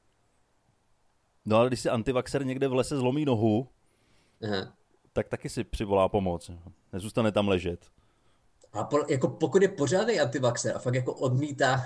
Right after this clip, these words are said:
Speaker 1: No tak by měl
Speaker 2: odmítá
Speaker 1: umřít správně
Speaker 2: zdravotnický
Speaker 1: tam.
Speaker 2: <laughs> zdravotní systém, tak prostě vykrvácí jako
Speaker 1: No,
Speaker 2: gentleman.
Speaker 1: měl by se nechat sežrat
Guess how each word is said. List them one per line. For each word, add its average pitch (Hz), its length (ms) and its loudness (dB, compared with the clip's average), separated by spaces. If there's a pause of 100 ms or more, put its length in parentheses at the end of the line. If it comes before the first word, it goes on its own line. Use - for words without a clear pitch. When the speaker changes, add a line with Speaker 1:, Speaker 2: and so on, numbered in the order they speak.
(120)
Speaker 1:
No 107 80 -6
tak 139 180 0
by 143 140 6
měl 156 220 6
Speaker 2:
odmítá 233 200 4
Speaker 1:
umřít 123 140 2
správně 104 400 2
Speaker 2:
zdravotnický 92 360 -2 (300)
Speaker 1:
tam. 170 100 4
Speaker 2:
<laughs> - 0 -
zdravotní 175 420 6
systém, 151 420 0 (200)
tak - 140 2
prostě 139 260 0
vykrvácí 135 500 0
jako 143 160 -2
Speaker 1:
No, 131 60 -4
Speaker 2:
gentleman. 120 460 2
Speaker 1:
měl 123 140 2
by 127 120 -4
se 143 120 -4
nechat 139 280 -2
sežrat 139 420 0